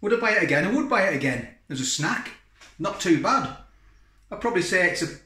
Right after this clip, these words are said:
close to eight, seven and a half, seven and three quarters, eight. <laughs> Between seven and a half and eight, it's all right. It's not bad.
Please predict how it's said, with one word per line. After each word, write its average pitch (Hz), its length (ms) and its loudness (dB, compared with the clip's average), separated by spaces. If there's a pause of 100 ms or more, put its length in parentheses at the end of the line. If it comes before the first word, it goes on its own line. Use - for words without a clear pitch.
(140)
close 190 320 -2
to 170 180 0
eight, 254 420 -2 (380)
seven 185 300 -4
and 175 80 0
a 180 40 2
half, 254 260 0
seven 180 260 -2
and 175 100 -2
three 180 180 -4
quarters, 247 600 -6 (760)
eight. 240 400 -2 (340)
<laughs> - 60 -6 (400)
Between 262 200 -2
seven 254 220 4
and 233 100 4
a 233 40 6
half - 140 2
and 190 100 -2
eight, 208 200 0
it's 175 180 -2
all 240 200 2
right. 254 200 0
It's - 140 -6
not 262 160 0
bad. 269 360 -2